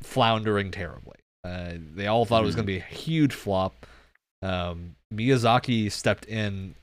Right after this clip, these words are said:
Speaker 1: on that and offered to, uh, basically direct it. So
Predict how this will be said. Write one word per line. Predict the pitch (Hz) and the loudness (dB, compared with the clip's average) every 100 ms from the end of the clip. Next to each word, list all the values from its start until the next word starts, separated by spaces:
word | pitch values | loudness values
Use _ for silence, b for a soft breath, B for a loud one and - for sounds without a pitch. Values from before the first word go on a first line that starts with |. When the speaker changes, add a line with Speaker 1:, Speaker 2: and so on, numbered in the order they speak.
| - | -4
Speaker 1:
on | 117 127 107 | 0 0 0
that | 92 87 85 - b b _ - | -4 -4 -6 -10 b b _ -2
and | 107 | 2
offered | 104 104 | 2 0
to, | - 104 92 92 92 | -2 -2 -2 -4 -6
uh, | 92 87 87 - - _ _ _ _ 123 | -6 -8 -10 -18 -20 _ _ _ _ -2
basically | 107 101 90 | -2 0 -4
direct | 87 90 - | -4 -6 -8
it. | 82 - b b _ | -10 -14 b b _
So | - 117 107 107 | 2 6 6 4